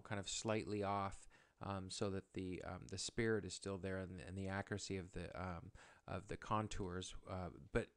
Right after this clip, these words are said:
so that it still also has its own kind of flavor that is specific to you. So I've selected the pen tool, and you can do that by clicking, um, P on your keyboard, or just go ahead and select it over here. If you were to hold,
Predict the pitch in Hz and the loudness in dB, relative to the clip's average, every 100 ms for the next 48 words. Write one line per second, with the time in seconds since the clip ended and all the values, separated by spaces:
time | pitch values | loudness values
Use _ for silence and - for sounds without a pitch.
0 | _ - - 135 123 - - 135 113 117 | _ -2 2 4 2 0 2 2 4 4
1 | 117 - 104 101 95 92 92 95 101 87 | 4 2 -2 -2 -4 -4 -8 -8 -8 -6
2 | 95 98 95 - 90 87 - - 101 92 | -6 -8 -8 -8 -8 -8 -12 -10 -6 -6
3 | 87 87 87 87 90 - - - 95 - | -6 -8 -8 -8 -8 -8 -8 -6 -8 -10
4 | - 104 98 - _ _ _ _ _ _ | -8 -4 -4 -6 _ _ _ _ _ _
5 | _ - _ - - - 95 107 127 - | _ -20 _ -20 -12 -6 -2 0 0 0
6 | 135 127 139 - 117 107 113 131 - 113 | 0 -2 -4 -2 -2 0 -4 -4 -6 -4
7 | 110 107 117 117 104 110 - 123 120 110 | -2 0 2 2 2 0 0 -4 -4 -4
8 | 92 95 95 98 - 143 143 139 131 139 | -4 -4 -6 2 6 8 6 4 4 6
9 | 127 123 123 123 - 110 107 104 101 107 | 6 8 8 6 4 2 2 2 0 -2
10 | - - 101 98 101 - 101 101 - 98 | -2 -4 -4 -4 -6 -4 -4 -4 -4 -4
11 | 98 101 120 131 - - - - 104 113 | -4 -2 -2 -2 -6 -14 -12 -6 0 2
12 | 107 - 123 120 127 | 2 2 2 2 0